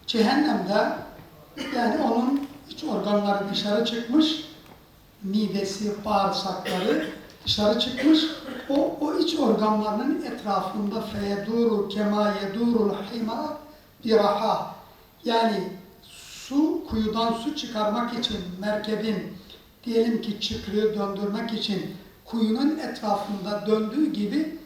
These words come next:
iç organlarının etrafında döner.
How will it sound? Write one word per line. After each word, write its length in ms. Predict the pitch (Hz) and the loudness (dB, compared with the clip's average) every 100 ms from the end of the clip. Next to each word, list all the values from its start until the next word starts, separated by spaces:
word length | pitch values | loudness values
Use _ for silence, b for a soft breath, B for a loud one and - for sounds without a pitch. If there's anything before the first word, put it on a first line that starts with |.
| - - | -16 -6
iç 200 | 285 - | -6 -4
organlarının 680 | 247 190 196 190 196 180 285 | -6 0 0 0 -2 -4 -4
etrafında 760 | 233 202 190 180 190 180 190 | -4 -2 -2 -2 -4 -4 -4
döner. 360 | 180 170 170 | -4 -6 -6